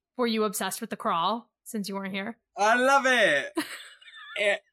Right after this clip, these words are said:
Speaker 2: instantly, uh, 'cause I think I actually watched the episode before you, and I messaged you saying, "This is the best episode
Speaker 1: Yeah,
Speaker 2: yet."
Speaker 1: yeah, you did. <laughs>
Speaker 2: That was an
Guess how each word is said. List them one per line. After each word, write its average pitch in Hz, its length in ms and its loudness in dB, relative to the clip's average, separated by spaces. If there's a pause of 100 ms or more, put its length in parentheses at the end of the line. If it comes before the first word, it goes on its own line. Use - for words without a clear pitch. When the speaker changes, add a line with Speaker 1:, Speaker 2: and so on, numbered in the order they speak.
(140)
Speaker 2:
instantly, 139 1120 -2 (260)
uh, 147 120 -2
'cause 170 160 -4
I 196 80 6
think 190 180 -2
I 165 140 2
actually 160 220 -2
watched 151 220 0
the 143 80 0
episode 147 300 -2
before 139 360 -4
you, 117 120 -4
and 117 100 -6
I 127 100 -4
messaged 127 440 -6
you 120 140 -2
saying, 117 560 -4
"This 127 200 -2
is 117 180 -6
the 117 100 -10
best 117 280 -4
episode 311 180 6
Speaker 1:
Yeah, 254 280 2
Speaker 2:
yet." 247 80 -2
Speaker 1:
yeah, 240 180 -2
you 247 180 -4
did. 240 380 -4
<laughs> 370 520 0
Speaker 2:
That 294 120 2
was 294 120 0
an 175 120 -6